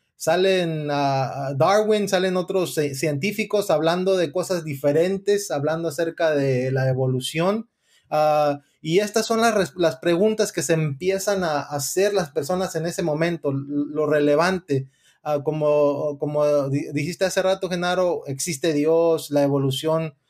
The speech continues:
Ah, también puede la moralidad existir sin Dios.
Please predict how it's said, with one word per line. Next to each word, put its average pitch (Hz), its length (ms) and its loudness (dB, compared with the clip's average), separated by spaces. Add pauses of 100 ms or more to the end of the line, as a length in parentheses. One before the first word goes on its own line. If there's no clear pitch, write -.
(260)
Ah, 139 600 -2
también 160 680 -2 (120)
puede 165 220 2
la 165 120 2
moralidad 143 600 2
existir 147 480 -4
sin 147 220 -4
Dios. 175 560 0